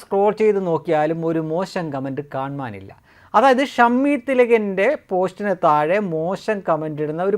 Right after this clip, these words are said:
പ്രത്യേക കൂട്ടരുണ്ടല്ലോ, ഒരു പ്രത്യേക കൂട്ടർ, അവർക്കാണ് ഈ കൃമികടി മുഴുവൻ. അവരിൽ ഒരാൾ പോലും മമ്മൂട്ടിയുടെ താഴെ മോശമായിട്ടൊരു കമൻറ്റ് ഇട്ടിട്ടില്ല. അതെന്തുകൊണ്ടാണ് എന്നാണ് ചോദ്യം. എന്തുകൊണ്ടാണ് രണ്ടിടത്തും രണ്ട് രീതിയിൽ? ഇപ്പോൾ ഷമ്മി തിലകൻ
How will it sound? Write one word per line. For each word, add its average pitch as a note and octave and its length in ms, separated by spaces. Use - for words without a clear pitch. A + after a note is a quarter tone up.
പ്രത്യേക B3+ 540
കൂട്ടരുണ്ടല്ലോ, F#3 640
ഒരു D#3+ 140
പ്രത്യേക G#3 340
കൂട്ടർ, E3+ 220
അവർക്കാണ് G3+ 440
ഈ A#3 60
കൃമികടി B3+ 460
മുഴുവൻ. D#3+ 280
അവരിൽ A#3+ 320
ഒരാൾ A#3+ 420
പോലും F3 240
മമ്മൂട്ടിയുടെ G3 580
താഴെ C3 300
മോശമായിട്ടൊരു D#3 720
കമൻറ്റ് F3+ 320
ഇട്ടിട്ടില്ല. A2+ 320
അതെന്തുകൊണ്ടാണ് F3+ 920
എന്നാണ് A#2 340
ചോദ്യം. G#2+ 320
എന്തുകൊണ്ടാണ് G#3+ 560
രണ്ടിടത്തും F3 500
രണ്ട് F3 340
രീതിയിൽ? A2+ 260
ഇപ്പോൾ B3 280
ഷമ്മി C#4 360
തിലകൻ E3+ 360